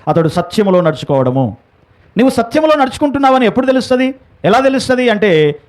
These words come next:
నువ్వు దేవుని వాక్యమును అనుసరించినప్పుడు. ఎందుకంటే ఆయన వాక్యమే ఏంటిదంట? సత్యం. మరొక లేఖన భాగం చదవండి,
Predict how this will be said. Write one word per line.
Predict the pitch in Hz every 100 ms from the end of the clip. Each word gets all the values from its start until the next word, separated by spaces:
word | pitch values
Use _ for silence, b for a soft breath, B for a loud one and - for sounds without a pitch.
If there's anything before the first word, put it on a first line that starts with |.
| 156
నువ్వు | 151 123
దేవుని | 160 220 240
వాక్యమును | 202 165 190 214 202
అనుసరించినప్పుడు. | 156 151 160 143 135 120 101 -
ఎందుకంటే | - 190 151 131 B B
ఆయన | 127 143 143
వాక్యమే | 123 143 190 185 220 330 - _ _ _ _ -
ఏంటిదంట? | 156 185 196 240 370 - _ _ -
సత్యం. | - 202 208 226 147 - _ - - _ - _ -
మరొక | 208 220
లేఖన | 214 202
భాగం | 190 185
చదవండి, | 180 175 165 160 131